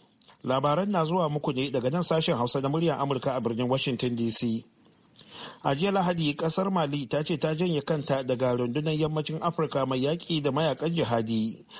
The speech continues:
a matsayin ƙalubalantar matakin tsige ta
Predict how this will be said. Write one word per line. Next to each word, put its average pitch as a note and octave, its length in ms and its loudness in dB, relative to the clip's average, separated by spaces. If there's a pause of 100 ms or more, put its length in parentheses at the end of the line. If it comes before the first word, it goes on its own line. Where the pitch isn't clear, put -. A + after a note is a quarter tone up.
(120)
a G2 80 0
matsayin C3+ 380 2
ƙalubalantar C3 720 2
matakin C3 520 0
tsige D#3 420 -4
ta B2 180 2